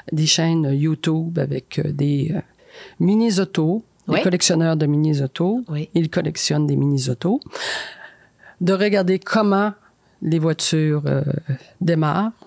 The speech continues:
Speaker 1: Et d'écouter, euh, de, de la musique, des vidéos,
Speaker 2: Oui.
Speaker 1: euh,
Speaker 2: Ben, ça
Speaker 1: de toutes
Speaker 2: ressemble beaucoup
Speaker 1: sortes.
Speaker 2: aussi à ce que mon Benjamin fait.
Speaker 1: <laughs>
Speaker 2: Moi, Benjamin, dans les, euh,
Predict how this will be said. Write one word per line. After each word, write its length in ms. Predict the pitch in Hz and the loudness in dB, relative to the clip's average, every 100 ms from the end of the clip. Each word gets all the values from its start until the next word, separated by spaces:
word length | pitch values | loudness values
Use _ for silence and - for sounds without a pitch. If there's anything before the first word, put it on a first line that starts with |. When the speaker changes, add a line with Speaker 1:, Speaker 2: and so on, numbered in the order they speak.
| _ _ _ _ - - - - - - - - - _ - | _ _ _ _ -12 -12 -12 -18 -16 -18 -20 -20 -20 _ 0
Speaker 1:
Et 340 | 240 240 233 | 2 4 2
d'écouter, 880 | 185 214 - - - 196 196 190 190 | 2 0 -2 -6 0 2 4 2 2
euh, 560 | 160 151 151 151 151 156 | 2 2 2 2 2 0
de, 180 | 156 165 - - - | 0 -2 -2 -8 0
de 140 | 175 | 2
la 160 | 208 196 | 4 4
musique, 480 | 185 170 156 170 175 | 4 2 2 0 0
des 140 | 185 185 | 0 2
vidéos, 440 | 175 170 170 160 | 2 2 2 2
Speaker 2:
Oui. 300 | 208 220 160 165 165 | 2 0 -4 -6 -4
Speaker 1:
euh, 220 | 143 143 131 131 - | -2 -2 -4 -8 -4
Speaker 2:
Ben, 100 | 226 | -4
ça 160 | 165 185 | 0 0
Speaker 1:
de 40 | |
toutes 120 | - | 0
Speaker 2:
ressemble 320 | 294 277 190 185 | 2 2 2 2
beaucoup 120 | 311 | 0
Speaker 1:
sortes. 100 | 277 | 0
Speaker 2:
aussi 200 | - 349 | 0 0
à 60 | |
ce 80 | - | 0
que 80 | 269 | 2
mon 220 | 220 214 | 2 2
Benjamin 520 | 190 196 190 175 165 - | 2 0 2 2 2 0
fait. 220 | - 294 - - | -2 -12 -10 -12
Speaker 1:
<laughs> 200 | - 165 | -8 -2
Speaker 2:
Moi, 180 | 220 285 | -2 0
Benjamin, 580 | 185 208 180 160 160 285 - - _ _ _ - _ - | -2 0 -2 0 -2 -4 -10 -20 _ _ _ -20 _ -10
dans 340 | 135 147 151 | -6 -2 -2
les, 360 | 147 156 165 156 | 0 0 0 0
euh, 240 | 151 151 | 0 -2